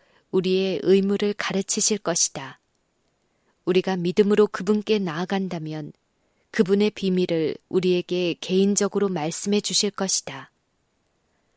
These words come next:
주께서 에녹에게 그러하셨듯이 우리와 교통하려고 가까이 오시는 때에 우리 마음은 우리 속에서 때때로 불타게 될 것이다.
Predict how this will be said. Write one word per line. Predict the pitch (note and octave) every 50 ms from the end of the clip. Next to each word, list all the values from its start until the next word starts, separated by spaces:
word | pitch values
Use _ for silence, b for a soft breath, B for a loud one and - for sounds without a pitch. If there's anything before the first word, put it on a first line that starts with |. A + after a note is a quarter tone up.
| _ _ _ _ _ _
주께서 | - - G3 - F#3 F3+ - - F#3+ F3+ F3+ F3+ F3 D#3 -
에녹에게 | - E3 F#3+ F#3+ G3+ G3+ - G#3 G3+ - - G3+ G3+ G3 -
그러하셨듯이 | - - G3 G3+ G3+ G3+ - - F#3+ - - E3 D#3 - - - D3+ C#3 - _ _ _ _ _ _ _ _ _ _ _ _ _ _ _ _ _
우리와 | - G3 F#3 G3 G3 G3 G3 G3+ G3 -
교통하려고 | - G3 F#3 - - G#3+ G#3 G#3 G3+ G3+ - F3 E3 - - F3 E3+ E3+
가까이 | - - - F#3 - - F#3+ F#3 F#3+ F#3+
오시는 | C#3+ D3+ F3+ - - G3+ F#3 F#3+ F#3 F#3
때에 | - - D#3 D#3 D3+ D3 C#3+ - _ _ _ _ _ _ _ _ _ _ _ _ _ -
우리 | F3 F3 F3+ F3+
마음은 | F3 E3 D#3+ D3 D#3+ D#3+ D#3+ D#3+ E3 E3 E3 D#3 - - _ _ _ _ _ _ _ _ _
우리 | F#3 G3 F#3+ G3
속에서 | G3 - - G3+ - G3 F#3+ - - G3+ F#3+
때때로 | - - G3 G#3+ - - G3 F#3+ G3 F#3+ F#3+ F3 -
불타게 | - - G3+ F#3+ - G3+ G#3 G3 - G#3
될 | G3+ - F#3+ F#3+
것이다. | - - E3 F3 - - - C3+ C3 C3+ C#3